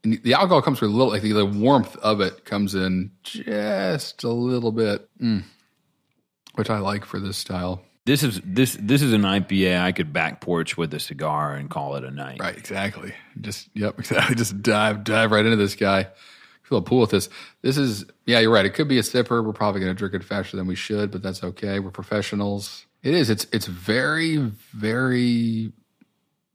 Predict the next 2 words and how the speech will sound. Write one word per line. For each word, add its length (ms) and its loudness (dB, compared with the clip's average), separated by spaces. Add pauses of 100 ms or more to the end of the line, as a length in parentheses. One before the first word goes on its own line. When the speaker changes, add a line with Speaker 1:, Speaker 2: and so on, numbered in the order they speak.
(560)
Speaker 1:
bitter. 720 -8 (840)
Speaker 2:
It, 160 -4